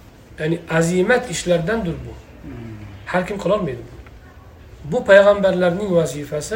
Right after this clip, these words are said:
Speaker 1: va payg'ambarlarning meroslaridir. Payg'ambarimiz alayhissalatu vassalom o'zlariga vahiy tushib, vahiy bilan shariatni tatbiq qilib va ijtihod qilganlaridek, u kishidagi bu ilm, shariat ilmini merosxo'rlari bo'lgan ulamolar ham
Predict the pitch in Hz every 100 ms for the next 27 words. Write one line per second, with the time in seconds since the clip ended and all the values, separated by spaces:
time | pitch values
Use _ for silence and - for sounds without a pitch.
0 | 240 - 160 160 160 156 147 143 147 170
1 | 147 139 131 127 - 131 131 - - -
2 | - 104 - - - - - - - -
3 | - - 151 180 214 233 233 226 226 208
4 | 220 220 202 220 220 196 190 185 202 214
5 | 208 185 175 202 - 202 180 160 190 180
6 | 190 196 - 175 175 165 175 165 165 160
7 | 175 - 180 160 165 165 - - 190 185
8 | 160 156 147 139 165 202 214 - - -
9 | - - - - - 190 180 - 170 180
10 | 165 147 226 262 - 190 202 175 143 -
11 | 156 156 196 196 165 165 160 156 147 156
12 | 175 170 160 - 165 156 175 175 170 160
13 | 170 156 143 147 175 170 226